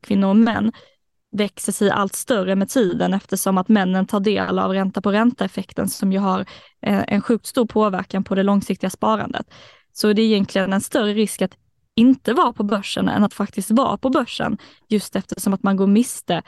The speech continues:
eh, om den här ränta på ränta-effekten. Så det som händer är väl egentligen att, eh, ju längre tiden går desto större blir gapet.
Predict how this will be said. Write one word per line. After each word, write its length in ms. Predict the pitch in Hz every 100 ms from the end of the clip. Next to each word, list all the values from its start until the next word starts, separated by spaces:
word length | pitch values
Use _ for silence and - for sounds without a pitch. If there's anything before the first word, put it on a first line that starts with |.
| - _ _ -
eh, 240 | 196 - -
om 220 | 196 185
den 140 | 190
här 360 | 190 190 180 190
ränta 240 | 196 185
på 80 | 196
ränta-effekten. 760 | 214 247 - - - - - - - - _
Så 180 | - 247
det 160 | 247
som 160 | 208 214
händer 300 | 269 233 233
är 160 | 233 208
väl 140 | 214
egentligen 460 | 214 196 196 196 196
att, 220 | 202 -
eh, 240 | 214 196
ju 140 | 202 226
längre 220 | 202 196
tiden 300 | 277 214 220
går 220 | 226 196
desto 240 | 202 -
större 340 | 202 214 190 208
blir 260 | 254 208
gapet. 580 | 214 269 - - - _